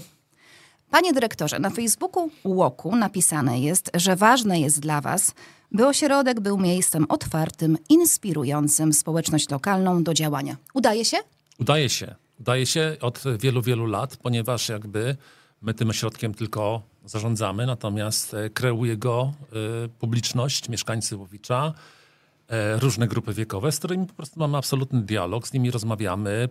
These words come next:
Speaker 2: pytamy o ich oczekiwania, potrzeby i to wszystko, co możemy jakby zrobić od ręki, robimy od ręki, co, mm, odkładamy do zamrażarki ze względów na przykład finansowych, to, to odkładamy, natomiast jakby mamy z tyłu głowy, czego oczekują mieszkańcy i to jest, i to jest bardzo fajne, że można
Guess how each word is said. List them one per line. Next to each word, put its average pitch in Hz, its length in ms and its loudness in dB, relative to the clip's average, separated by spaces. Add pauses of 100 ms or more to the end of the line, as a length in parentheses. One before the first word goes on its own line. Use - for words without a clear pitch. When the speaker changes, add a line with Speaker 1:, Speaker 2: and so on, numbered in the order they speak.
Speaker 2:
pytamy 104 420 -4
o 107 100 -4
ich 104 200 -6
oczekiwania, 110 600 -4
potrzeby 101 720 -6
i 135 100 -8
to 160 120 -2
wszystko, - 360 -2
co - 120 -2
możemy 120 380 2
jakby 104 320 -6
zrobić 104 380 -10
od 90 100 -6
ręki, 104 300 -4
robimy 95 280 -8
od 92 80 -12
ręki, 101 500 -6
co, 110 500 -2 (100)
mm, 98 440 -20
odkładamy 107 480 -2
do 104 80 -4
zamrażarki 101 680 -2
ze 95 140 -6
względów 101 360 -6
na 95 80 -6
przykład - 280 -8
finansowych, 92 600 -6
to, 95 140 -10
to 101 120 -6
odkładamy, 104 520 -4
natomiast 147 380 -2
jakby 131 180 -2
mamy 123 240 0
z - 60 -6
tyłu 117 240 -2
głowy, 95 400 -4 (640)
czego 190 180 -2
oczekują 180 320 0
mieszkańcy 160 560 0
i 117 60 -4
to 135 100 -6
jest, 127 180 -2
i 139 80 -10
to 151 80 -2
jest 123 140 -2
bardzo 139 240 -4
fajne, 123 320 0
że 131 120 -2
można 123 480 0